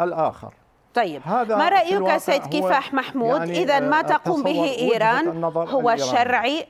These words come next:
Speaker 2: نعم مشرع وهو قانوني، وهي يعني إذا كانت اليوم اضطرت لاستعمال كل هذه القوة هي بالنتيجة تخاف على أمن العراق كما تخاف على أمن إيران.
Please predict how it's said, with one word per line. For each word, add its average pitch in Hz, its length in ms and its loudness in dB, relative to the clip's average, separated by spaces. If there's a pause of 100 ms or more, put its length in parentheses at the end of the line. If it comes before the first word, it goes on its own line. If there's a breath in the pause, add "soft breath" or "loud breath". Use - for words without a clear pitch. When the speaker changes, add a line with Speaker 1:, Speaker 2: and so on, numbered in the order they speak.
Speaker 2:
نعم 175 340 -2
مشرع 233 760 0
وهو 208 520 2
قانوني، 226 640 0 (380 loud breath)
وهي 269 640 0 (300 loud breath)
يعني 247 480 -2
إذا 294 280 0
كانت 247 440 -2 (200)
اليوم 240 420 -2
اضطرت 240 560 -2
لاستعمال 208 640 -4
كل 247 200 -4
هذه 196 480 -4
القوة 320 480 -2
هي 302 200 -2
بالنتيجة 262 760 -4 (260 loud breath)
تخاف 269 600 -2
على 180 220 0
أمن 226 340 -2
العراق 202 720 0 (100)
كما 294 240 0
تخاف 247 440 -4
على 196 200 0
أمن 180 420 -4
إيران. 240 440 -4